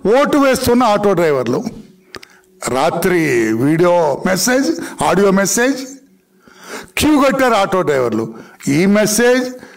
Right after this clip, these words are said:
ఈ మెసేజ్, ఈ ఆడియో మెసేజ్ పెడుతూ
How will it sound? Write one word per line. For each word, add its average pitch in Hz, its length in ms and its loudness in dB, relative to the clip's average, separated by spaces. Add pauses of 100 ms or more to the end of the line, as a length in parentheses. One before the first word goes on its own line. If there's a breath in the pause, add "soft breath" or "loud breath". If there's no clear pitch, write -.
(160 loud breath)
ఈ 160 240 0
మెసేజ్, 226 640 0 (640 loud breath)
ఈ 165 120 0
ఆడియో 202 420 2
మెసేజ్ 240 460 0
పెడుతూ 285 640 0